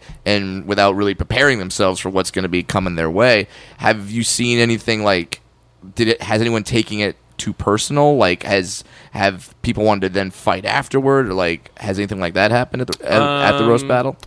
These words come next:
Speaker 2: there was one night, it was a girl-on-girl battle.
Speaker 1: Mm-hmm.
Speaker 2: Uh, I think it was Kim Congdon, who's one of the better roasters.
Speaker 1: Sure.
Speaker 2: Uh, and I forget who she was going up against. Amy Cheapo.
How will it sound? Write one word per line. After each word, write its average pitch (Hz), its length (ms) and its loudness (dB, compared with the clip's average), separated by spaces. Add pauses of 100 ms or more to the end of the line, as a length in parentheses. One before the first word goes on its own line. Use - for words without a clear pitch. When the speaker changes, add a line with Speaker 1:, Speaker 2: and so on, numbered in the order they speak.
Speaker 2:
there 170 100 -4
was 180 180 -4
one 214 440 0 (160)
night, 139 420 2
it 131 60 0
was 120 120 -4
a 120 60 -8
girl-on-girl 117 800 4
battle. 95 580 2
Speaker 1:
Mm-hmm. 101 160 0
Speaker 2:
Uh, 73 500 0
I 65 60 -8
think 92 160 -12
it 90 40 -8
was 85 160 -8
Kim 139 420 -2
Congdon, 113 800 0
who's 98 260 -6
one 98 100 -2
of 95 80 -2
the 95 60 -2
better 95 280 4
roasters. 95 640 0
Speaker 1:
Sure. 95 260 4
Speaker 2:
Uh, 76 260 -2 (140)
and 80 200 -10
I 71 60 -12 (1080)
forget 143 260 0
who 156 120 2
she 127 160 -2
was 113 140 -2
going 98 220 0
up 85 160 -4
against. 71 320 -8
Amy 143 280 2
Cheapo. 95 500 -4